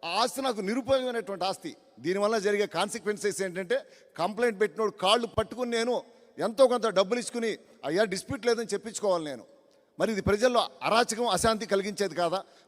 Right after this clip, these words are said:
ప్రశాంతమైన జీవనాన్ని గెలుస్తున్నటువంటి ప్రజలు ఈ రోజున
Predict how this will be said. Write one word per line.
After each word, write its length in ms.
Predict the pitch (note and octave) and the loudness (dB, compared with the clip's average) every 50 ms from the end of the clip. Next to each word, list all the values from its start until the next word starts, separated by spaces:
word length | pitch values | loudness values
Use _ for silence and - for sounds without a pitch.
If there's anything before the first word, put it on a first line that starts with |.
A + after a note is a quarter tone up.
| - | -8
ప్రశాంతమైన 600 | D3+ F#3 F#3+ C4 C4 C#4 C4+ A#3 C4+ C4 C4+ A#3+ | -6 -2 0 2 2 2 2 2 2 2 2 0
జీవనాన్ని 440 | G#3+ F3+ G#3 A3+ A#3 A#3 A#3+ A3+ G3 | 0 0 0 0 2 2 0 0 0
గెలుస్తున్నటువంటి 520 | G#3+ G3+ - - G3+ G3+ F3 G3 G3 F3 | -2 -2 -4 -6 -6 -6 -4 -4 -6 -6
ప్రజలు 320 | C3 D#3+ F3 F#3+ A3 A#3 G#3 | -4 -4 -4 -4 -2 -2 -2
ఈ 20 | |
రోజున 420 | F#3+ F#3 F#3 F#3+ F3 F#3 E3+ F3+ | 0 0 0 -2 -2 -4 -6 -6